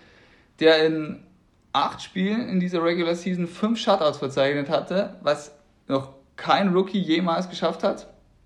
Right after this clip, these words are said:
Also überragend. Dazu kommt, dass sie in der Abwehr, die sowieso schon sehr stark war, um Seth Jones und Zach Werenski keinen abgeben mussten. Also die Abwehrleistung stimmt nach wie vor.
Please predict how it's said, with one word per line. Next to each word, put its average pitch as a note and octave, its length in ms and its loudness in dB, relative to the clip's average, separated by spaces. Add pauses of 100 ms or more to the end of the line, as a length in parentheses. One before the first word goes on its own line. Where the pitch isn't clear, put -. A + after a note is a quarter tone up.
(1400)
Also C3 300 -2 (420)
überragend. F#3 680 -2 (920)
Dazu F3 300 4
kommt, F#3+ 240 2
dass F3 160 0
sie E3+ 420 -2 (1000)
in G3 160 2
der F3+ 160 4
Abwehr, D3+ 260 2
die D3+ 120 -4
sowieso C3+ 340 -4
schon D#3 220 -4
sehr C#3+ 200 2
stark C#3+ 380 2
war, D3+ 80 2
um C3+ 100 0
Seth C3 340 -4
Jones C#3+ 300 -2
und C#3 120 -2
Zach C3+ 240 0
Werenski C3 640 -2
keinen D3 300 0
abgeben D3+ 440 -4
mussten. C#3+ 380 -6
Also B2+ 760 -2 (760)
die C3 100 -6
Abwehrleistung C3+ 580 0
stimmt D3 360 -6
nach C#3 240 0
wie C3+ 100 -6
vor. D#3+ 480 -2